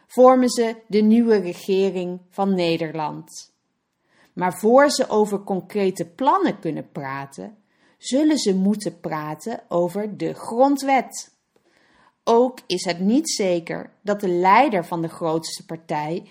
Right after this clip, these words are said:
de nieuwe minister-president wordt. Dat kan ook iemand anders zijn.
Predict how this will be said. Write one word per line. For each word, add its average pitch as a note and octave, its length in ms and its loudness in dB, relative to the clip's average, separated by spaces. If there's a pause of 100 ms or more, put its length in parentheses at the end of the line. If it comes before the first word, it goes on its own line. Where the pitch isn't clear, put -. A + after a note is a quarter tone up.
de C4+ 120 -4
nieuwe B3 360 6
minister-president G3 1300 -2
wordt. C4+ 460 -6 (500)
Dat F3+ 280 -4
kan D#3+ 440 0
ook B3+ 260 0
iemand D#3+ 440 -8
anders A#3 440 -2
zijn. B3 380 -8